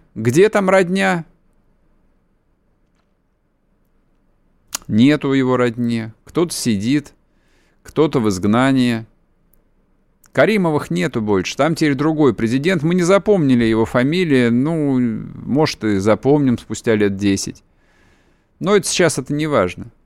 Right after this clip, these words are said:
Вот то же самое произойдёт здесь. Вот. Дальше, видимо, вот мы начнём говорить о клане Токаевых.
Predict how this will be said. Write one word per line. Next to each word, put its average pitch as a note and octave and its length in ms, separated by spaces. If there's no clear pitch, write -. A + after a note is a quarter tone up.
Вот D3+ 240
то E4 120
же - 100
самое B3 260
произойдёт D#3+ 560
здесь. B2+ 440
Вот. A2+ 420
Дальше, D3+ 680
видимо, D#3 360
вот C#3 340
мы C#3 320
начнём C#3 400
говорить B2+ 260
о A2 80
клане C#3 320
Токаевых. G2+ 800